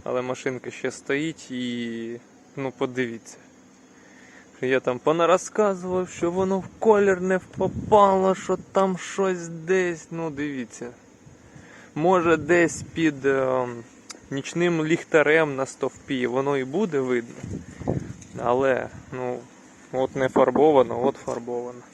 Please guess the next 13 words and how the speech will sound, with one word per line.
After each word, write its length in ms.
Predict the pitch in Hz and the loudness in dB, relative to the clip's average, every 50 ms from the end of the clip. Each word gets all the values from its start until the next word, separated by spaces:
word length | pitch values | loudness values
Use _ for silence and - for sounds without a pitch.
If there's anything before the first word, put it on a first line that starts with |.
| - - - - _ - - - - - - - - - - - - - - - - - - - - - | -20 -20 -20 -20 _ -20 -20 -20 -20 -20 -20 -20 -20 -20 -20 -20 -20 -20 -20 -16 -12 -10 -8 -8 -8 -8
Якщо 240 | - - 113 131 131 | -8 -8 -6 -4 -4
ви 60 | 123 | -4
бачите 480 | 117 123 135 143 - - - 110 - 123 | 0 0 0 0 0 -2 -6 -4 -4 -4
різницю. 520 | 123 120 117 120 120 120 120 - - - - - - - | -4 -4 -6 -6 -10 -14 -16 -16 -14 -12 -12 -12 -12 -8
Да, 220 | - - 139 156 147 | -2 2 4 4 4
на 120 | - 127 | 2 0
фоні 260 | 123 - 190 196 185 | -2 0 0 2 0
бампера, 580 | 180 - 180 196 220 226 - 202 190 190 185 180 - - - - - 127 127 123 | 0 0 0 -2 -2 -4 -4 -4 -4 -4 -4 -6 -8 -14 -20 -16 -14 -12 -4 0
бампер, 380 | 139 147 143 139 131 139 127 | 0 0 0 0 -2 -2 -2
е, 140 | 123 123 123 127 131 127 123 120 120 120 120 120 123 | -2 -2 -4 -8 -12 -12 -12 -12 -12 -12 -10 -10 -10
не 200 | 123 127 131 139 | -8 -6 -6 -6
в 160 | - - - | -6 -6 -2
колір. 360 | 165 180 202 196 190 185 185 | 0 0 0 2 0 -6 -6